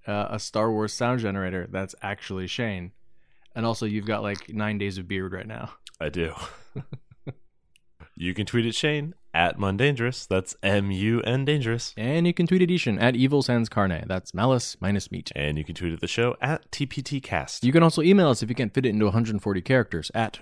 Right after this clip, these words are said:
Speaker 1: total party thrill at gmail dot com.
Speaker 2: And you can find us on the web at w w w dot total party thrill cast dot com.
Speaker 1: We're also on Facebook and Instagram at Total Party Thrill.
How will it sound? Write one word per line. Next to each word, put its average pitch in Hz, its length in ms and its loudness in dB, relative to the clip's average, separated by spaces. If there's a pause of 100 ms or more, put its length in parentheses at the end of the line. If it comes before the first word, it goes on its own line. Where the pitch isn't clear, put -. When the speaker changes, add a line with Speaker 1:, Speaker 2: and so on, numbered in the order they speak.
Speaker 1:
total 165 260 6
party 110 240 0
thrill 85 320 -4
at 104 100 -2
gmail 98 280 0
dot 80 160 -8
com. 82 260 -10 (480)
Speaker 2:
And 80 180 -2
you 80 80 -6
can 82 80 -8
find 82 180 -2
us 82 120 -6
on 85 80 -4
the 78 100 0
web 92 340 0
at - 360 -2
w 69 240 -4
w 65 300 -8
w 98 360 -4
dot - 380 -4
total 78 260 -6
party 80 320 -6
thrill 73 360 -6
cast - 600 -2 (160)
dot - 200 -10
com. 80 340 -10
Speaker 1:
We're 131 120 6
also 151 200 6
on 107 100 4
Facebook 156 480 2
and 170 160 4
Instagram 101 600 0 (100)
at 139 240 -2
Total 110 240 0
Party 95 240 -6
Thrill. 85 260 -14